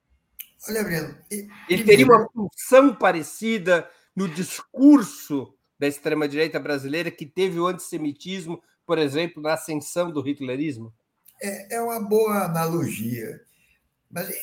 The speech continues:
Speaker 1: eu acho, na verdade, que todo e qualquer racismo, é, moderno, o racismo é um fato moderno, é, a forma dele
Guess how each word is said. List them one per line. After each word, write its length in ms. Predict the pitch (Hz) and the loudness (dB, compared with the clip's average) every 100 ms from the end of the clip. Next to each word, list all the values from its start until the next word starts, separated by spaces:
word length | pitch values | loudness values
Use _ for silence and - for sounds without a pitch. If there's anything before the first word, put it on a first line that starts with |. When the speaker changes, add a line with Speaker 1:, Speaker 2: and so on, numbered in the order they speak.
| - | -2
Speaker 1:
eu 240 | 220 233 | -2 2
acho, 300 | 226 240 - | 0 0 -4
na 100 | 147 | -4
verdade, 640 | 120 113 110 131 170 170 | -2 -2 -2 -2 -2 -6
que 320 | 170 127 123 _ _ 202 | -10 -14 -16 _ _ 2
todo 180 | 214 | 2
e 60 | 196 | 0
qualquer 380 | 147 127 113 104 | -2 -2 -4 -4
racismo, 680 | 98 - - 123 113 - - _ _ _ _ _ _ _ - | -6 -6 -6 -6 -10 -12 -18 _ _ _ _ _ _ _ -16
é, 320 | - - - _ _ _ _ _ _ - _ | -14 -14 -18 _ _ _ _ _ _ -20 _
moderno, 800 | 127 147 127 135 135 - 87 - - _ | -2 -2 2 0 0 -6 -14 -18 -20 _
o 60 | 123 | -6
racismo 500 | 196 202 - 127 135 | -4 -2 -4 -6 -8
é 40 | |
um 20 | |
fato 320 | 135 131 123 123 | -8 -8 -8 -8
moderno, 640 | 123 101 101 101 - - _ _ _ _ _ _ _ _ _ _ _ _ | -8 -6 -8 -10 -16 -20 _ _ _ _ _ _ _ _ _ _ _ _
é, 600 | - 67 - - - - _ _ _ _ _ _ _ _ | -10 -8 -6 -6 -8 -14 _ _ _ _ _ _ _ _
a 160 | - 139 | -10 -8
forma 640 | - - 208 202 - 120 110 | -6 -4 -2 -2 -4 -8 -8
dele 640 | 113 120 139 170 190 - | -10 -10 -8 -10 -10 -16